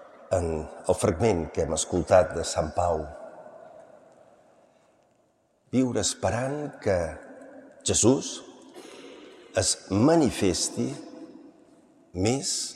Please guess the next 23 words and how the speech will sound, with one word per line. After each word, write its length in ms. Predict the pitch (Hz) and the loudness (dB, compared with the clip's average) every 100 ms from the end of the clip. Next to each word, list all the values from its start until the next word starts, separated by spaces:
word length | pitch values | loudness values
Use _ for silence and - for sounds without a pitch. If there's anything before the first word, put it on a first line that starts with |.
| - - - - _ _ _ 98 | -16 -20 -20 -20 _ _ _ 0
en 80 | 98 | 2
la 120 | 90 | 2
meva 280 | 101 92 85 | 0 -2 -4
vida, 380 | 78 69 67 - - - - - - - | -6 -10 -12 -14 -20 -20 -20 -20 -18 -2
es 160 | 104 95 | 0 4
manifesti 640 | 107 107 - 131 - 90 - 104 | 4 4 2 0 -2 -4 0 4
més 380 | 127 160 208 - - - - - - - - - - _ _ _ - | 4 4 0 -10 -12 -16 -20 -20 -20 -20 -20 -20 -20 _ _ _ -8
en 160 | 92 | -4
el 80 | 90 | 0
món, 380 | 101 117 71 69 - - - - - | 2 0 -2 -8 -14 -20 -20 -20 0
en 80 | 104 | 2
la 80 | 90 | 4
nostra 400 | 92 92 - 78 | 2 -2 -4 -6
història. 480 | - - 69 67 67 - - - - - - - - - | -6 -6 -8 -10 -14 -18 -20 -20 -20 -20 -20 -16 -8 4
L'Advent, 580 | 104 - 151 139 90 78 | 4 6 4 6 2 2
el 100 | 92 101 | 0 2
temps 240 | 104 - | 0 2
que 80 | - | 2
avui 320 | 90 123 104 | 8 8 8
comencem, 680 | - 85 82 - 113 113 87 78 - - - - - - - - _ _ _ - | 2 -2 0 -2 0 0 -2 -8 -16 -20 -20 -20 -20 -20 -20 -20 _ _ _ -4
ens 280 | 101 98 90 - - - - - - - _ _ - | -2 0 0 -2 -4 -14 -20 -20 -20 -20 _ _ -6
recorda 760 | 107 113 - 147 160 139 147 - | 2 2 4 4 4 2 -2 -2
que 160 | 113 | 0